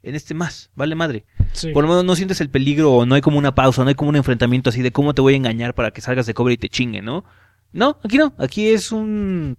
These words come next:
Speaker 1: matadero y matadero y matadero, entonces
Speaker 2: Es que antes sí estaba el, fíjate que sí ayudaba.
Speaker 1: Ajá.
Speaker 2: Eso de que tener tus spawns limitados o tus vidas,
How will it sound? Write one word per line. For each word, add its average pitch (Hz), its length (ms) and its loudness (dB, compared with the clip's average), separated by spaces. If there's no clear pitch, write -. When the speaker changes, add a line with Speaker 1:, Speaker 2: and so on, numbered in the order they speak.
Speaker 1:
matadero 147 480 2
y 180 60 4
matadero 156 360 2
y 175 40 6
matadero, 147 400 0
entonces 147 400 -6
Speaker 2:
Es - 120 -4
que 214 100 4
antes 208 340 0
sí 190 400 -2
estaba 170 580 0
el, 156 540 -8
fíjate 180 440 -6
que 156 100 -10
sí 170 180 -6
ayudaba. 160 560 -2
Speaker 1:
Ajá. 131 340 -6
Speaker 2:
Eso 175 380 -4
de 165 260 -4
que 165 220 -8
tener 165 420 -4
tus 165 760 -4
spawns 165 520 -6
limitados 156 720 -8
o 147 60 -20
tus 143 260 -18
vidas, 156 500 -12